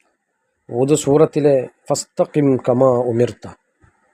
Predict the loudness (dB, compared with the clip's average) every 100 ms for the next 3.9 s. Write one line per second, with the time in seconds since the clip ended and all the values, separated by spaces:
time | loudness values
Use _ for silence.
0 | _ _ _ _ _ _ _ _ _ _
1 | _ -12 -2 2 2 4 2 2 2 2
2 | 0 -2 -12 _ _ _ _ _ _ _
3 | _ _ _ _ -16 -8 -4 0 0